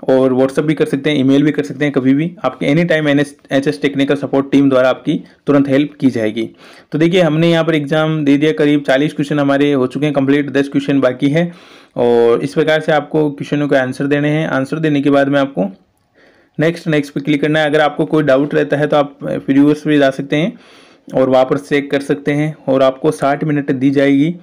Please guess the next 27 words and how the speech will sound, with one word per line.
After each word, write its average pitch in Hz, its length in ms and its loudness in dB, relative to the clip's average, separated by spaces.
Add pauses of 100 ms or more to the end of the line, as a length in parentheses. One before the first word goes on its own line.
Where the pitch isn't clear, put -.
(380)
और 139 120 2
आपको 143 260 2
घबराना 135 420 0
नहीं 143 220 0
है 147 80 0
बिल्कुल 135 320 4
भी। 151 160 0 (1900)
अगर 165 220 2
आपको 175 440 0 (520)
टीएससी 180 360 2
से 175 120 2
संबंधित 160 440 -2
किसी 160 220 -2
प्रकार 151 360 0
की 151 120 -2
भी 160 140 0
दिक्कत 139 320 -2
आती 139 200 0
है, 151 80 2
exam 135 300 0
से 143 100 -4
related 139 440 0
कुछ 139 200 -4
भी 151 120 0
problem 135 340 0
आती 131 240 0
है 156 100 0